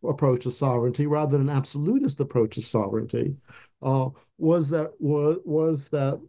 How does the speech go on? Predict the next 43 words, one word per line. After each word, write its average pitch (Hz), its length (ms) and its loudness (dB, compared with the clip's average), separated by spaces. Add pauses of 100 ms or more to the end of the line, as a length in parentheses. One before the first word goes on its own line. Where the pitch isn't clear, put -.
(100)
rights 196 400 0
could 151 160 -2
be 131 120 2
guaranteed 135 600 0
at 123 160 0
a, 131 160 -2
at 131 120 4
a 120 60 2
higher 165 440 0
level 147 420 0
of 123 100 -8
the 120 80 -6
polity 123 640 0 (400)
than 143 240 2
that 143 220 0
in 143 140 -2
which 135 220 -2
politicians 127 540 0
were 123 100 0
go-, 135 140 0
were, 135 340 0
were 135 120 0
going 131 320 2
after 123 240 -4
each, 123 220 0
each 123 220 -2
other's 117 520 0 (320)
throats. - 520 0 (340)
Uh, 123 280 2 (240)
so 151 200 -2
he, 170 340 0
he 180 200 0
thought 139 440 -2 (240)
that 139 400 0
his 156 280 2
vision 165 440 0
of, 123 280 -4
of 127 140 2
a 127 80 2
fu-, 180 240 2
of 131 120 -2
a 135 40 -2
Euro-African 135 840 0